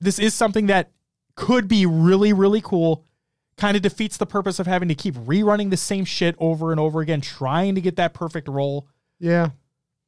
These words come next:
Speaker 1: Now, I know that in D one, part of the fun was in that. But after doing it for so long, and then doing it in D two where it's just the same shit again, part of me is like, "Okay, this could be a cool system."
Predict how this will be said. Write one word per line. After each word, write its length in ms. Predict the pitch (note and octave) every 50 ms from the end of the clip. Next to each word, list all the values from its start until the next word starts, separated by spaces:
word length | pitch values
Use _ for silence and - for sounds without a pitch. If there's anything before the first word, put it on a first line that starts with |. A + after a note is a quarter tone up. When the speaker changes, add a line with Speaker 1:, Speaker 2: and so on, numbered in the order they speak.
| _ _ -
Speaker 1:
Now, 180 | F3 G3 G#3 G#3+
I 60 | G#3
know 180 | G#3 G#3+ A3+
that 220 | G#3+ G#3+ F#3 - -
in 120 | F#3 F3+
D 200 | E3 E3 G3 G3
one, 380 | E3+ D#3 E3 E3 F3 F#3 F3+ E3
part 240 | - - F3+ F3 E3+
of 40 | E3
the 60 | C#3+
fun 320 | C3 - - D3+ D3+ E3 E3+
was 160 | F#3 F3+ F3
in 140 | G3+ G3+ G3+
that. 240 | G#3 G#3+ A3+ A3+ _ _ _ _ _ _ _ _ _ _ _ _ _ _ _ _ _ -
But 120 | - E3
after 180 | F3 E3+ - D#3+
doing 280 | C3 D3 D3+ E3 E3+
it 80 | F3+ E3+
for 100 | - F3
so 200 | - - G3 F3
long, 440 | E3+ E3+ E3+ E3+ E3+ F3 F3+ F3 E3 _ _ _ _ _ _ _ _ _ _ _ _ _ _ _ _ _ _ _ _ _
and 140 | - D#3+ D#3+
then 140 | D#3+ D3+ C#3+
doing 260 | C3+ E3 E3 D#3+ D#3
it 80 | D3+ D3
in 80 | C#3+
D 140 | C#3+ D#3+ D#3
two 180 | C#3 - E3+ D3+
where 100 | D3+ D3+
it's 120 | C#3 -
just 100 | D3 -
the 80 | - C#3+
same 240 | - - D#3+ D#3 D3
shit 180 | - - D#3+
again, 380 | D#3+ D#3+ E3+ E3+ E3+ F3 F3 E3 _ _ _ _ _ _ _ _ _ _ _ _ _ _
part 220 | - F3 F#3 F3+ F3+
of 60 | F3
me 60 | E3
is 100 | D3 -
like, 180 | D#3+ D3 C#3 -
"Okay, 240 | E3+ D#3 E3+ C3
this 180 | A#2 B2+ F3 -
could 180 | - - F#3+ D#3+
be 140 | F3 E3+
a 40 | D#3+
cool 200 | D#3+ - E3+ D3
system." 380 | - - B2+ A#2 - - C3+